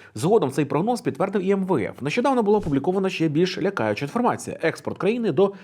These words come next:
провідних торгівельних партнерів продовжує падати, що є серйозною проблемою для експортоорієнтованої німецької економіки. Тобто мова про рецесію йде все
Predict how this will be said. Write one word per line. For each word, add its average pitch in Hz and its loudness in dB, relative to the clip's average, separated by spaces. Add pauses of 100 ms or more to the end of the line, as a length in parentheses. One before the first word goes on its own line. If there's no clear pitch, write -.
(140)
провідних 104 2
торгівельних 101 -4
партнерів 202 -2
продовжує 107 -4
падати, 95 -6 (320)
що - -6
є 80 -2
серйозною 214 2
проблемою 185 2
для 139 -2
експортоорієнтованої 160 -2
німецької 104 -4
економіки. 151 -2 (240)
Тобто 135 -2
мова 170 4
про 127 0
рецесію 127 -4
йде 120 -2
все 127 -2